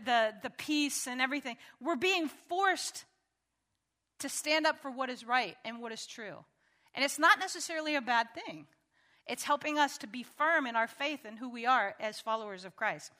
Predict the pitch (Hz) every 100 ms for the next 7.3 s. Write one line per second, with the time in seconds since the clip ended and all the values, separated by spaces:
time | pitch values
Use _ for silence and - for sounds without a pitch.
0 | - - - 330 330 381 - 415 381 370
1 | 320 294 320 294 311 233 277 302 285 254
2 | - 240 233 269 285 - 269 262 247 247
3 | 254 269 294 - - - - 277 277 254
4 | 247 247 277 277 233 - 285 247 254 262
5 | 254 226 220 254 254 247 233 214 - 247
6 | 240 226 208 214 - 247 214 - 202 -
7 | 202 202 226